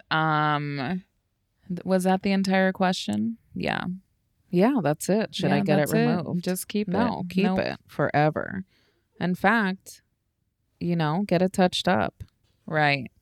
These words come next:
Speaker 1: That's a great option.
Speaker 2: Okay, next question. "I want to date, but I don't wanna put any effort into it." Wow.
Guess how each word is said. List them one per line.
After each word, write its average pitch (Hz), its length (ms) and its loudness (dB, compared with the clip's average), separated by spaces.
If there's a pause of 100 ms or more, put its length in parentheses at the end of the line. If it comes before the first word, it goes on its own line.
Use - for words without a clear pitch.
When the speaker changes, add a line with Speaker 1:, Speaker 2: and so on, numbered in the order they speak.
(180)
Speaker 1:
That's 180 240 -2
a 190 80 0
great 156 240 4
option. 143 640 -4
Speaker 2:
Okay, 247 360 0
next 226 300 -2
question. 185 540 -2
"I 240 200 2
want 254 420 0
to 262 100 -2
date, 170 440 0 (160)
but 220 120 2
I 220 120 4
don't 247 160 2
wanna 240 240 2
put 226 320 -2
any 208 340 0
effort 180 400 0
into 139 340 -4
it." 92 200 -6 (680)
Wow. - 440 -8